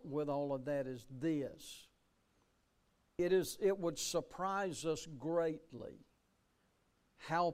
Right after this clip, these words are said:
people let their guard down when,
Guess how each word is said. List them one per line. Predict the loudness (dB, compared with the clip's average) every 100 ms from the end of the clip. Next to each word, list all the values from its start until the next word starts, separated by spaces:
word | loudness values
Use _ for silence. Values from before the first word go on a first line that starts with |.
| -2
people | -4 -4 -4 -4 -4 -10 -20 _ _ _ _ -6
let | 2 4 4 2
their | -2
guard | 0 2 4 6 4 0 -6
down | -6 -6 -10 -12 -16 -18 _ _ _ _ _ _ _ _ _ _ _ -2
when, | 2 2 2 0